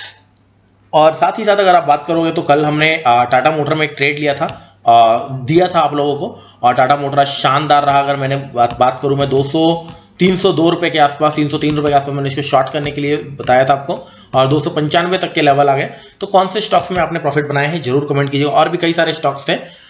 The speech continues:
अभी मैं सारा discuss नहीं करूँगा कि मैं थोड़ा सा busy चल रहा हूँ, मेरा कोई, आ, कहीं मैं आया हुआ हूँ, मैं actually बाहर से ही shoot कर रहा हूँ और इसकी वजह से voice भी आपको थोड़ा सा अलग लग रहा होगा। Directly laptop से मैं shoot कर रहा हूँ,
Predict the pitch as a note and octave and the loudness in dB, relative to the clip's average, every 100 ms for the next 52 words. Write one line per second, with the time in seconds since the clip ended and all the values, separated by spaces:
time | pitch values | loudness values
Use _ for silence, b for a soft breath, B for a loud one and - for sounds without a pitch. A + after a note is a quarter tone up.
0 | B C3+ E3 F#3 E3 D#3+ D#3+ - - C#3+ | B 0 2 2 2 0 -2 -6 -6 -4
1 | C#3+ C#3+ D3 D3 C#3 C3+ B2+ C#3+ A#2+ B2+ | -2 -4 -4 -4 -8 -6 -6 -6 -6 -6
2 | D3 E3+ D3+ D3 D3 D3 B2+ C3 B2+ C3 | -4 0 2 2 0 -2 -4 -4 -6 -8
3 | C3+ B B B B2+ B2 A#2 A#2+ C#3+ E3 | -10 B B B 0 0 0 -2 -2 -2
4 | D#3+ B2+ - - - C3 E3+ E3 D3+ F3 | -2 -4 -8 -8 0 2 2 -2 -6 -6
5 | - B2+ B2+ - C3+ A2 B2 C3+ C#3+ C#3 | -8 -4 -4 -4 -4 0 0 0 -4 -4
6 | C3+ C3+ A#2+ C3 - B B B B A#2 | -4 -2 -2 -4 -8 B B B B -4
7 | - C3+ C3+ C3+ B2+ G#2+ A2+ C3+ C3+ C#3+ | -2 2 2 2 -4 -4 0 0 2 0
8 | C#3+ C#3 C3 C3+ B2+ C3 B2 B2 B2+ A#2 | 0 -2 -2 0 0 0 -2 -4 -2 0
9 | A2+ A2 C#3 A#2 A2 - - C#3 C3 C3+ | 0 0 -4 -4 -4 -6 -8 -6 -4 -4
10 | C3 B2 A#2 C3 | -4 -6 -6 -8